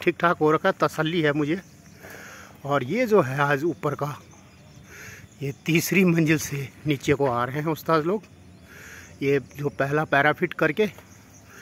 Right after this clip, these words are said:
दूसरे स्टेप पे आ जाएंगे, तीसरे पे आ जाएंगे। मुझे लगता है कि आज काम सही समय से चालू हो गया और, तो, <clears throat> बारिश भी नहीं है, धूप है ठीक ठाक। तो इस, यहाँ तक इस portion को ये आज complete कर देंगे। ये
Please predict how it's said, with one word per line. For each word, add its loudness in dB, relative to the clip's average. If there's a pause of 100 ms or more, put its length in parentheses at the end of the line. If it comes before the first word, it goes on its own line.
(300)
दूसरे 2
स्टेप -2
पे 0
आ 4
जाएंगे, 4
तीसरे -2
पे 0
आ 2
जाएंगे। 2
मुझे 2
लगता 0
है 0
कि -4
आज 2
काम -2
सही -2
समय 0
से -10
चालू -2
हो 0
गया 0
और, 0 (720)
तो, -4 (280)
<clears throat> -18
बारिश 0
भी 2
नहीं 2
है, 2
धूप -6
है 0
ठीक -4
ठाक। 0 (640)
तो 4
इस, 4 (240)
यहाँ 0
तक 2
इस 2
portion 2
को 4
ये 4
आज 2
complete -2
कर -2
देंगे। -4
ये -8